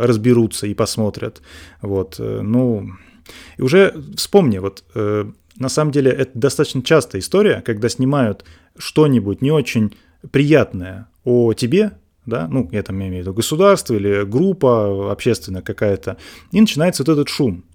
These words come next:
То есть последнее, что я прям, вот прям громкое помню, это «Чернобыль», э, от H B O, да, который абсолютного поразительного качества сериал,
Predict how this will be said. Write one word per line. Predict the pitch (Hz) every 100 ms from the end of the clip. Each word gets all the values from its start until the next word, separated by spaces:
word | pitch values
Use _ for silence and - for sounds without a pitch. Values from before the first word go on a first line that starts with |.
| _ _ - -
То | -
есть | 110 -
последнее, | 117 175 220 180 120
что | 101 117
я | 113
прям, | 107 117 104
вот | 101
прям | - 107
громкое | 98 127 113 101 87
помню, | 104 92 107
это | 175 151
«Чернобыль», | 123 147 147 104 90 92
э, | 110 95 101
от | 107
H | 110 101
B | 113
O, | 98 98 - _
да, | 120 120 175
который | 113 123 113 107 - - -
абсолютного | - - 143 131 123
поразительного | 107 - 151 139 139 110 98 92
качества | 113 101 - 104
сериал, | - 123 180 190